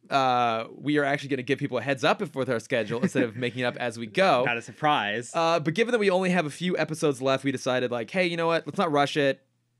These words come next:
Speaker 1: Let's finish things out after the new year." Uh, plus, we have s-, some potential guests lined up for some episodes,
Speaker 2: Mm-hmm.
Speaker 1: so we figure we'll wait till after the holidays to have them come on board. So, uh, next week, we're off.
Speaker 2: Yes.
Speaker 1: And then the following week, we're gonna do our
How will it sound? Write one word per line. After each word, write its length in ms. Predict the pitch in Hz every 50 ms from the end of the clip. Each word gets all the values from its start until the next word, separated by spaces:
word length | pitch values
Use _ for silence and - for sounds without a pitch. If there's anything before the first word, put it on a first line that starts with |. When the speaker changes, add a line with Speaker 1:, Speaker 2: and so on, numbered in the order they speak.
| _ -
Speaker 1:
Let's 160 | 131 135 -
finish 260 | - 151 147 143 -
things 220 | - 147 135 131 -
out 380 | 131 127 120 120 123 117 - _ -
after 260 | 120 123 123 120 -
the 80 | 117 120
new 160 | 117 117 117
year." 420 | 117 113 110 110 107 107 107 107 -
Uh, 180 | - 113 113 110
plus, 220 | 107 - 117 -
we 100 | - 117
have 180 | 104 110 110 113
s-, 280 | 113 - - - - - - _ -
some 160 | - - 110
potential 240 | 101 - 120 110 107
guests 520 | 107 123 120 135 202 - - - - -
lined 220 | 185 180 190 202 190
up 80 | 202
for 80 | 202 214
some 100 | 190 202
episodes, 540 | 196 196 - 214 - 233 233 247 370 349 -
Speaker 2:
Mm-hmm. 260 | - 110 110 117 117 120
Speaker 1:
so 80 | 135
we 80 | 123 117
figure 160 | - 127 120
we'll 60 | 113
wait 100 | 117 113
till 80 | - -
after 180 | 110 110 -
the 40 | 104 104
holidays 340 | 107 107 110 107 107 104
to 80 | - 117
have 80 | 110 104
them 140 | 107 107
come 120 | 107 120 110
on 120 | 107 110
board. 280 | 110 139 139 123 110 -
So, 280 | - 156 143 135 131 - _ - - - - - _ _ _ _ _ _ _ -
uh, 320 | 143 143 139 135 131 127 - -
next 400 | 131 135 139 165 185 208 - -
week, 200 | 185 202 196 -
we're 160 | 160 180 180
off. 600 | - 147 131 123 131 165 196 - - - - _ _ _ _ -
Speaker 2:
Yes. 260 | 110 95 - - - -
Speaker 1:
And 160 | 131 139 139
then 80 | 139 131
the 80 | 131
following 380 | 127 - - 180 190 214 208 196
week, 180 | 175 165 156 147
we're 60 | 135
gonna 160 | 135 135 131
do 380 | 120 123 135 135 135 135 135 -
our 600 | 127 127 123 123 123 120 120 120 120 120 120